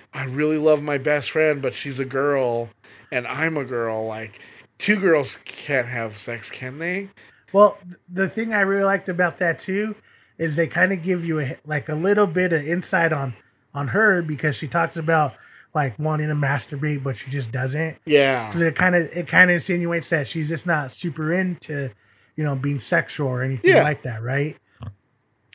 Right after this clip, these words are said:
Speaker 2: So it would totally make sense that she has these feelings for her best friend, that she just thinks that it's, it's, it's a best friend I've never had. I've never had this, so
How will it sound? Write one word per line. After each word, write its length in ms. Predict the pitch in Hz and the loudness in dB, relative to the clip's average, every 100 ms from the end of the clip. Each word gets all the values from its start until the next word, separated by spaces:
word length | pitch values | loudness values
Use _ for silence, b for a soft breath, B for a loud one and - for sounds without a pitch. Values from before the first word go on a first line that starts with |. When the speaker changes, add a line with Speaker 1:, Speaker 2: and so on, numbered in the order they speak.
| - | -14
Speaker 2:
So 340 | - 180 165 B B B | 4 6 6 B B B
it 100 | 170 | 0
would 160 | 170 160 | 0 2
totally 260 | 180 180 | 0 2
make 200 | 175 170 | 0 -2
sense 300 | - 185 185 | 0 0 0
that 160 | 175 156 | -2 -2
she 380 | - 156 143 120 _ _ _ _ _ _ | -4 -6 -6 -8 _ _ _ _ _ _
has 320 | 180 185 156 | 4 4 4
these 180 | 170 151 | -2 -4
feelings 560 | - 190 190 180 165 - | 2 2 4 2 0 -2
for 260 | 160 151 | 0 2
her 140 | 143 139 | 2 0
best 320 | 147 160 - | 0 -2 -2
friend, 360 | 185 196 190 170 | 0 2 2 2
that 120 | 139 | -2
she 140 | 175 160 | -4 -6
just 180 | 156 | -6
thinks 220 | 185 196 - | -8 -6 -2
that 240 | 143 - B B - | -4 -4 B B -12
it's, 320 | 156 - - | -12 -14 -10
it's, 240 | - - - b b b _ | -10 -10 -18 b b b _
it's 260 | 190 - - | -4 -4 -4
a 100 | 180 | -4
best 320 | 143 196 160 | 2 0 2
friend 200 | 208 202 | 0 2
I've 140 | 170 160 | 0 0
never 280 | 170 165 151 | 0 0 -2
had. 220 | 185 170 | 2 2
I've 180 | 151 147 | 2 0
never 260 | 185 202 | 0 0
had 320 | 147 185 208 | 0 0 0
this, 180 | 156 147 | -2 -4
so 280 | - 147 | -4 -4